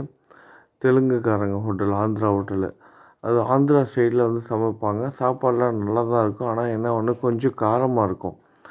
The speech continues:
அந்த ஹோட்டல்ல ஒரு வருஷத்துக்கு முன்னாடி நான் வந்து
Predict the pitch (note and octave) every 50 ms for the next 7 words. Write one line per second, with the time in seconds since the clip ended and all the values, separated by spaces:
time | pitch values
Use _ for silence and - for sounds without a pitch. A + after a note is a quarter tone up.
0 | - - - A2+ A#2+ B2+ B2 B2 A#2+ A#2+ C#3 D3 D3 D#3+ D3 B2+ A2+ A2+ A#2 B2+
1 | B2+ B2 A#2+ A2+ A2+ A2 A2 A#2 A#2 - D#3 C#3 C#3+ C#3+ - A#2+ A2+ A2+ A#2 A#2+
2 | B2+ B2+ B2 A#2 A2+ B2 B2+ B2 A#2+ A2+ A2+ A2+ A2 A2+ A#2